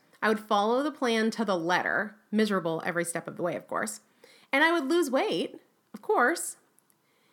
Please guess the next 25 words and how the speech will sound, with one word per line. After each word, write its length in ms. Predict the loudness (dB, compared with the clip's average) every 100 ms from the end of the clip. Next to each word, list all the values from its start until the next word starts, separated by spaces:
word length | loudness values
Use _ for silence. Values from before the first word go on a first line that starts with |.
| _ _ _ _
but 140 | -2 0
then 140 | 2
I 80 | 4
would 100 | 4
go 120 | 0
totally 440 | 0 0 2 2 2
off 200 | 0 -2
the 80 |
rails, 460 | -2 -2 -4 -8 -12 _ 0
and 100 | 2
I 120 | 4
would 120 | 2
gain 180 | 0 -2 -4 _
all 320 | 2 4 4
the 120 | 2
weight 280 | 2 2 2
back. 360 | 2 2 0 -8 _ -20 -20 _ 0
And 200 | 0 2 2
I 160 | 2
don't 280 | 2 2 2
even 200 | 2 2
mean 360 | 2 2 2 2
that 80 | 4
I 120 | 4
would 180 | 2